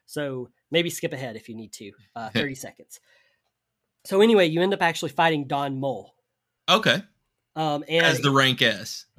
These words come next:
Speaker 1: a-, and he's pretty tough, yes, in, in the, for the Monster Scout Challenge.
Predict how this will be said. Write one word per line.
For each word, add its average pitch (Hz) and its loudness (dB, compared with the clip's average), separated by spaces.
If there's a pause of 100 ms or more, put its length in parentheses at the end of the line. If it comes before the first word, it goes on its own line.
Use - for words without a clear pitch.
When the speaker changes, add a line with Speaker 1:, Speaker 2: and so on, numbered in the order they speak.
(140)
Speaker 1:
a-, 165 -6
and 170 0
he's 226 0
pretty 214 0
tough, - -8
yes, 151 -6
in, 147 -8
in 147 -4
the, 139 -8
for 156 -8
the 139 -8
Monster 139 -8
Scout - -14
Challenge. 90 -20